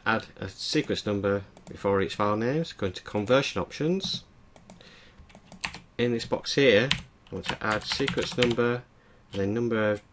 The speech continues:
digits, one, two, three, four, five for the sequence number. And then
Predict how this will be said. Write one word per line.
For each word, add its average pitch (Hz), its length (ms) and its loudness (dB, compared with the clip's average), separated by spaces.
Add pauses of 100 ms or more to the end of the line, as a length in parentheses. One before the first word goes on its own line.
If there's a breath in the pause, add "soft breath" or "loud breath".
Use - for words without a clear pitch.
(180)
digits, - 880 -2 (300)
one, 101 120 -4
two, 101 320 0 (160)
three, - 180 -2 (100)
four, - 200 -4 (120)
five 113 360 0
for - 120 -6
the - 40 -4
sequence 123 360 -2
number. 123 300 0 (800 loud breath)
And 92 140 -4
then 95 400 0